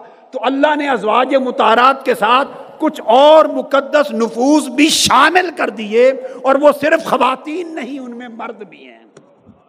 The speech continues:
اس لیے یہاں پر اللہ پاک نے مذکر کے صیغے میں کہا، "لیذھب عنکم الرجس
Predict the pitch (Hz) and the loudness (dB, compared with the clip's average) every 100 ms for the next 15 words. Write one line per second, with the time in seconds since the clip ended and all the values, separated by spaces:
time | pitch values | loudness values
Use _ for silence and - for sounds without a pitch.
0 | _ _ _ _ _ _ _ _ _ _ | _ _ _ _ _ _ _ _ _ _
1 | _ _ _ 214 - 220 202 156 185 226 | _ _ _ -14 -10 -6 -2 2 2 0
2 | 226 196 196 202 190 175 175 180 185 156 | -2 -4 -4 -6 -4 -6 -6 -8 -10 -10
3 | 156 214 240 277 247 247 180 180 175 165 | -4 -4 -4 -6 -6 -8 -10 -10 -8 -6
4 | 156 156 131 160 185 180 - _ _ _ | -8 -8 -8 -6 -8 -10 -20 _ _ _
5 | - _ _ _ _ - _ 143 175 180 | -20 _ _ _ _ -20 _ -4 -2 2
6 | 294 262 175 240 226 202 208 233 226 - | 0 0 -4 -2 -2 2 0 -2 -10 0
7 | 311 381 392 392 - - - - 277 240 | 4 4 4 -4 -14 -20 -14 -2 -2 -2
8 | 190 247 - - | -8 -12 -12 -18